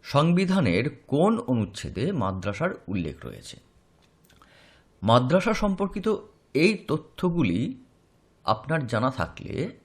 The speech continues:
আপনারই সুবিধা। অনেক ক্ষেত্রে এই রকম যে প্রশ্ন করা হয়েছে তা সঠিক, আপনারও হতে পারে যে এই রকম প্রশ্নের সম্মুখীন আপনাকে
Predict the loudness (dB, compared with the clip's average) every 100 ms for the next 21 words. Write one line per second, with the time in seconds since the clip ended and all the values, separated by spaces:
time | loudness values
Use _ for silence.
0 | _ _ _ -10 -6 -4 -2 -2 -6 -16
1 | _ -10 -6 -4 -6 -12 _ _ _ _
2 | _ _ _ _ _ 0 2 0 -4 -6
3 | -2 -2 -2 0 0 2 0 0 -2 -2
4 | -4 -2 -6 -4 -6 -8 -8 0 2 2
5 | 2 0 -2 -4 -4 -4 -14 _ _ _
6 | _ _ _ _ _ _ -2 -2 -2 -8
7 | _ -16 -8 -8 -10 -20 -20 _ _ _
8 | _ _ _ _ 0 0 4 4 6 4
9 | 0 0 0 0 -2 -2 -6 2 4 4
10 | 2 -2 -4 -4 -4 -2 -2 -2 -4 -18
11 | _ _ _ -16 -2 0 0 -2 -2 -2
12 | -2 -4 -6